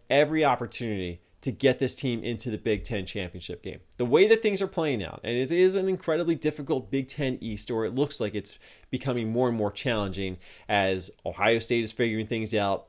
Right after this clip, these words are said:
Michigan is li-, looking pretty good, and, uh, Michigan State at the end of the season, a road trip to East Lansing, I don't think it's gonna be any kind of a cakewalk. So Penn State has a lot of work cut out for himself,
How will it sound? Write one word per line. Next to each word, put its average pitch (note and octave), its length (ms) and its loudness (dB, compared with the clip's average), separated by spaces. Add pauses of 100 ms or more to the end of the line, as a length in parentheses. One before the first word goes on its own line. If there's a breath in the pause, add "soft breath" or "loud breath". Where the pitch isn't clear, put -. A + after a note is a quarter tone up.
(220)
Michigan B2+ 600 2
is A2+ 160 0
li-, A2+ 300 -6 (100)
looking B2 240 -2
pretty C#3+ 360 2
good, A2 420 4 (340 loud breath)
and, G#2 420 -2
uh, G2+ 140 0
Michigan A#2 360 -2
State A2+ 300 2
at G#2+ 120 0
the G#2+ 120 -2
end B2+ 120 0
of C3 80 2
the G#2+ 40 -8
season, C3 480 -2
a - 80 -4
road G#2+ 300 0
trip D3 200 -4
to D3 120 -4
East C3+ 200 -4
Lansing, C3+ 460 -2
I F#2+ 140 -2
don't C#3 140 -4
think C3+ 120 -4
it's C3 100 -4
gonna A#2+ 160 -2
be A#2 140 -8
any B2 200 -4
kind B2 200 -8
of G#2+ 100 -6
a G2 40 -6
cakewalk. - 600 -6
So G#2+ 260 0 (300 loud breath)
Penn E3 180 0
State E3+ 220 0
has C3+ 160 2
a G#2 100 -2
lot G#2+ 320 0
of A2+ 100 2
work A2+ 180 -2
cut G#2+ 200 -6
out G2 220 -4
for F#2 160 -6
himself, E2+ 420 -10